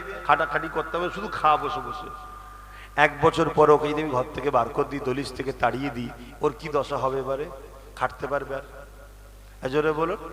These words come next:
ওর মেন্টালিটি খাতার ধান্দায় আর নেই, ওষুধ চিন্তা করছে, কোথা খাবার পাবো, কোথা খাবার পাবো, কোথা ফ্রি পাবো, কোথা ফ্রি পাবো, কোথায় গেলেই হয়ে যাবে কি?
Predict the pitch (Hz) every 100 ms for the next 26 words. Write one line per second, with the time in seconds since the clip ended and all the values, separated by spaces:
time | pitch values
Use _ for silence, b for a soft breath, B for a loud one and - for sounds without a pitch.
0 | - - - - - - - 143 139 147
1 | 165 160 160 165 160 - 147 156 147 143
2 | 156 156 151 147 143 135 131 151 139 -
3 | 139 135 135 139 - 143 139 - 123 123
4 | - 117 117 165 139 - 127 123 117 123
5 | 156 175 170 170 175 139 127 127 135 160
6 | 151 147 151 139 131 - B B 190 208
7 | 190 180 202 170 175 156 147 139 175 196